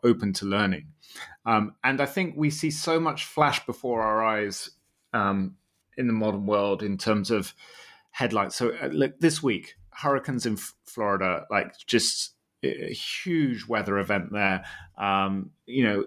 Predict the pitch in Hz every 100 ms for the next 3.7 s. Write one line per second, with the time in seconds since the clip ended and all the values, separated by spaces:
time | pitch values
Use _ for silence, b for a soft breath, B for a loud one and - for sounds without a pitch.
0 | - 127 - - 113 - - 120 - 131
1 | 113 120 104 104 107 104 - 107 - 113
2 | - 110 101 98 - - 107 107 98 -
3 | 98 92 - 113 98 85 90